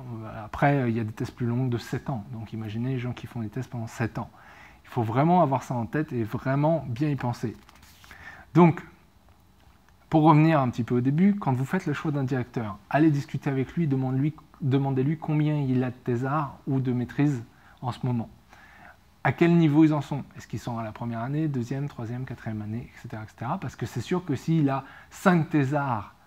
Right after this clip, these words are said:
euh, qui vont soutenir, il va dépenser plus d'énergie à s'occuper d'eux, ce qui est logique. Euh, moi, je dis toujours, et j'essaie de conseiller les gens comme ça, quand un directeur a plus de douze étudiants,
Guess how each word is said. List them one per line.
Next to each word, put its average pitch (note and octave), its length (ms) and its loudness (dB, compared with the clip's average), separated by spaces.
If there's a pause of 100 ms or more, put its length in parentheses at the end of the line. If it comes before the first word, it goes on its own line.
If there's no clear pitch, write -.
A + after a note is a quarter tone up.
(440)
euh, A2 800 -4
qui B2+ 160 -2
vont C3 240 2
soutenir, D#3 580 -2
il B2+ 140 0
va A#2 160 0
dépenser B2 600 2
plus E3+ 300 4
d'énergie C3+ 440 4
à C#3+ 60 0
s'occuper C3 440 -4
d'eux, C3 240 -2
ce - 100 -20
qui A#2+ 120 -10
est - 20 -4
logique. A#2 420 -6 (800)
Euh, C3 720 6
moi, E3 300 8
je D#3 60 2
dis C#3+ 120 0
toujours, D#3 540 2
et B2+ 80 0
j'essaie C3 320 0
de B2+ 120 2
conseiller B2 500 0
les A#2+ 120 0
gens A#2+ 140 -2
comme G#2+ 180 -8
ça, D3 280 -2
quand A#2+ 200 -4
un A#2 60 -4
directeur C3+ 540 -4
a A2+ 80 -4
plus C3+ 340 0
de B2 140 0
douze D3+ 380 0
étudiants, C3 560 -2